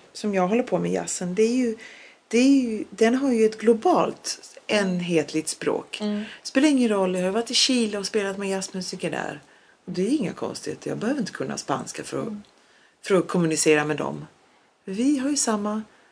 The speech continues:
Speaker 1: bibliotek av musik och vi har lyssnat på samma grejer och, du vet, man har
Speaker 2: Mm.
Speaker 1: samma referenser.
Speaker 2: Mm.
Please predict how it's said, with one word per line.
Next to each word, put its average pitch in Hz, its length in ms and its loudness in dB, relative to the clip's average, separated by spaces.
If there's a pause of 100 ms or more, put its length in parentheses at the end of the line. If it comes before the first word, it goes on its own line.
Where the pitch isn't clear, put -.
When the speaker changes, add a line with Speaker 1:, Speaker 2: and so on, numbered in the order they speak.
(140)
Speaker 1:
bibliotek 214 640 2
av 170 220 -2 (120)
musik 151 560 -4
och 151 160 -6 (260)
vi 190 80 2
har 196 60 6
lyssnat 190 420 -2
på 165 200 -6 (540)
samma 160 340 0
grejer 147 460 2
och, 151 140 -6 (120)
du 214 100 2
vet, 143 220 6
man 175 120 -2
har 185 80 -2
Speaker 2:
Mm. 208 120 -2
Speaker 1:
samma 190 400 -2
referenser. 165 800 -4
Speaker 2:
Mm. 196 120 -6